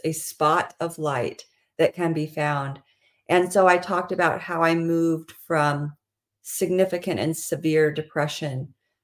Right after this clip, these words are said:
to a place where it doesn't mean I don't grieve and I'm not sad. I still miss my husband. It's gonna be nineteen years in June. I still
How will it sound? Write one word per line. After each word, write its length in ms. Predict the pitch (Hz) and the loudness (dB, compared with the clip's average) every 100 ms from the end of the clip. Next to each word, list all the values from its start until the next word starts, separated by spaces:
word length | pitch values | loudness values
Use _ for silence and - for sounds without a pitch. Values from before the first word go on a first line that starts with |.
| _ - | _ -12
to 360 | - 185 175 - | 0 4 4 4
a 140 | 175 | 0
place 640 | - 170 254 254 - - - | 0 2 2 2 -4 -10 -4
where 360 | 202 190 185 - | 8 10 10 8
it 240 | 226 - - | 6 6 4
doesn't 300 | 240 - 220 | 6 6 0
mean 140 | 208 | 4
I 100 | 185 | 4
don't 220 | 180 156 | 4 0
grieve 220 | 170 170 | 2 2
and 80 | 165 | 2
I'm 80 | 160 | 0
not 220 | 151 - | -2 -4
sad. 480 | - 165 175 165 170 | -4 -2 0 -2 -2
I 80 | - | -2
still 300 | 185 - 190 | -2 0 0
miss 240 | 175 165 | 0 -2
my 100 | 151 | -4
husband. 560 | 156 160 160 - 156 170 | -2 -4 -6 -6 -6 -8
It's 160 | 165 - | -14 -8
gonna 180 | 175 | -8
be 300 | 170 160 160 _ _ _ _ | -4 -4 -4 _ _ _ _
nineteen 640 | 156 170 - - 208 185 175 | 0 2 2 -2 -2 0 0
years 640 | 151 151 165 - - - | 0 0 0 -4 -10 -8
in 160 | 165 151 | -6 -4
June. 500 | 147 170 135 120 151 _ _ _ _ _ _ - | 0 2 2 -2 -10 _ _ _ _ _ _ 2
I 140 | 170 175 | 6 6
still 800 | - - 196 190 196 190 190 | 4 2 8 10 10 6 0